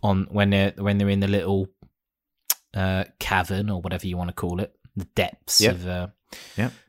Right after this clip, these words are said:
Speaker 1: um, and you see all the dates. Obviously, you got eighty-four and you got twenty twenty-one. They're obviously smart enough to, like,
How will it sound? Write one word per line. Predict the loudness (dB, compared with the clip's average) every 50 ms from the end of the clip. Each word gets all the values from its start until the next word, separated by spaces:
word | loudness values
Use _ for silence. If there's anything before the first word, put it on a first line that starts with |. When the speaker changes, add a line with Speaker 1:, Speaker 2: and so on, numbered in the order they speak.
| _ _ _ 0
Speaker 1:
um, | 2 4 4 4 2 0 -2 -4 _
and | 0 2
you | 4 4
see | 6 6 6 6
all | 6 4
the | 0 0
dates. | 2 2 2 4 4 0 -2 -4 _ -4 -2 -2 -4 -6 -10 -16 -20 _ _ -12
Obviously, | -10 -8 -6 -4 -4 -4 -4
you | -2
got | -2 -2 0
eighty-four | 0 0 0 0 -4 -8 -4 -4 -2 0 0 0 0 -2
and | -2 -4
you | -4
got | -4 -6
twenty | -4 -4 -2 -2 -2
twenty-one. | 0 0 0 0 0 -2 -2 -2 -2 -2 -4 -6 -8 -16 _ _ _ _ -20 _ _ 0
They're | 0 0
obviously | 2 2 0 0 2 4
smart | 4 6 8 8 8 8 8 6
enough | 0 0 0 -2 -2 -4 -8 -8
to, | -4 -2 0 0 0 -2 -4 _
like, | -4 -4 -4 -4